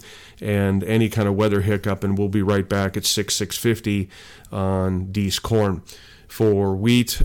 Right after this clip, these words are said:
uh, the final nail in the coffin here. Uh, looks like the market's, uh, you know, selling right back down after the breakout,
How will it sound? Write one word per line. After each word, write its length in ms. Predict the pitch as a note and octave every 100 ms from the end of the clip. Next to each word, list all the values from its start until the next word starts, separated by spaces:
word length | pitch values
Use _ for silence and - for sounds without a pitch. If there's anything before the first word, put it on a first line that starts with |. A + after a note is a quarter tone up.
| G2
uh, 320 | F#2+ F#2+ G2 G2+
the 120 | G#2+
final 380 | - A#2 A2 A2
nail 260 | A2 A2
in 60 | G#2
the 80 | G2+
coffin 400 | A2+ G#2+ G2+ G2+
here. 420 | G#2+ A2 A2 G#2+ - - -
Uh, 240 | G2+ G2 G2
looks 260 | G#2 -
like 160 | G#2+ G2
the 80 | G#2
market's, 540 | G#2 G2+ G#2 F#2+ -
uh, 300 | G2+ F#2+ G2 - - -
you 80 | G2+
know, 60 |
selling 380 | F#2 - A2 G#2
right 200 | G#2+ G#2
back 240 | G#2+ G2 -
down 320 | G#2+ G#2 G2+
after 240 | G2+ G2+
the 80 | F#2
breakout, 720 | G2+ A2 A2 G#2+ G#2 G2+ -